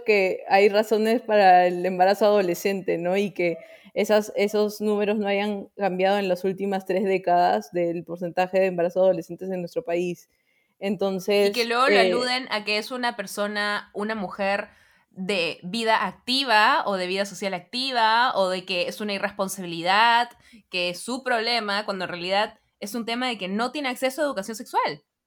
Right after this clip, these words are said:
Speaker 2: Esa es la raíz
Speaker 1: Sí.
Speaker 2: del problema.
Speaker 1: Sí, y bueno, educación menstrual, que todavía es más básico que la educación sexual, porque es algo que te pasa todos los meses, totalmente natural,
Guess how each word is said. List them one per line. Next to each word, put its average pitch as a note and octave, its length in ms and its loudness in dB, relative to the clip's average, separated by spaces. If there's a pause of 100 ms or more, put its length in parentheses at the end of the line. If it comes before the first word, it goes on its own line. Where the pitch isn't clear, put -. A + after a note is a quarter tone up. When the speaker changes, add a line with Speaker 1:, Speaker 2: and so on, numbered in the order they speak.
(160)
Speaker 2:
Esa D4+ 200 -4
es E4 60 -4
la B3+ 120 0
raíz G#3 200 2
Speaker 1:
Sí. - 40 -2
Speaker 2:
del D#4 140 -4
problema. A#3+ 460 -10 (840)
Speaker 1:
Sí, B3 360 -4
y G#3+ 260 0
bueno, G3+ 260 0
educación G3+ 520 2
menstrual, B3+ 400 4
que G3+ 120 2
todavía G3+ 300 2
es A3 80 -4
más A#3 280 0
básico A3+ 400 2 (140)
que G#3 80 -4
la G3+ 120 0
educación F3+ 440 -4
sexual, G3+ 420 -2
porque G#3 220 -10
es F#3 80 -6
algo G3 160 -4
que G3 100 -2
te F#3+ 80 -8
pasa F3+ 320 -8
todos G3 220 0
los F3+ 160 -4
meses, F#3 400 -6
totalmente F3+ 520 -6
natural, F3 720 -2